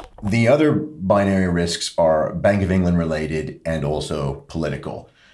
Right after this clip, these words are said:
Will the B O E have to step in and buy gilts again if it suspends the program at the end of this week? Well, that depends on a number of factors,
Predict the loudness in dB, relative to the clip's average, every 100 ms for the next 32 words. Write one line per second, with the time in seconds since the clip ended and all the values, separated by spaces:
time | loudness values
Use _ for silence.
0 | _ _ -12 -2 2 4 4 4 2 4
1 | 4 4 4 2 0 -2 0 2 2 2
2 | 2 2 2 0 0 -2 0 0 -2 -4
3 | -6 -6 -6 -2 0 0 -4 -2 -2 0
4 | 2 0 0 -2 0 -2 -2 -2 -2 -6
5 | -16 -20 -20 -6 0 0 2 2 2 0
6 | 0 2 0 0 0 0 0 -4 -4 0
7 | 2 4 2 0 0 0 -2 -6 -6 -10